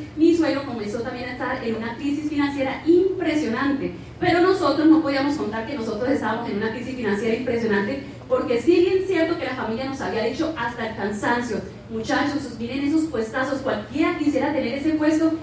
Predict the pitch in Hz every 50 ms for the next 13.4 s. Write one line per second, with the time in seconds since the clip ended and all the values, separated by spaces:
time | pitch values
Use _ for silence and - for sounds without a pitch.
0 | - - 247 - - 285 294 302 262 254 254 240 - 285 311 320 311 311 302 320
1 | 285 277 311 330 339 339 320 302 277 254 254 277 285 285 311 320 311 320 311 320
2 | 302 240 - 240 262 269 320 320 285 262 262 - 226 220 214 214 208 208 202 202
3 | 202 285 277 254 - 285 - - - - - - 254 269 392 453 466 466 - 349
4 | 311 285 381 415 415 392 381 349 330 - - 262 262 269 320 311 320 311 285 -
5 | 294 320 311 311 311 - 254 233 - 277 302 302 302 302 302 294 294 294 294 294
6 | 285 294 302 - 214 208 - 339 - - - - - - - - - - 226 226
7 | - 220 208 208 - - 220 214 226 226 233 254 285 294 311 311 285 294 262 -
8 | - 190 208 208 - 196 143 143 - 202 208 302 349 302 - - - - - -
9 | - 240 262 311 320 330 - - 349 330 320 330 330 320 311 320 311 - - 226
10 | 220 214 202 220 254 277 330 311 - - - 233 214 214 285 302 302 - - -
11 | - - - - - - - - - - - - - - - - - - - -
12 | - - - - - - 233 247 233 226 233 240 240 254 359 359 359 339 349 349
13 | 311 302 302 285 294 320 392 -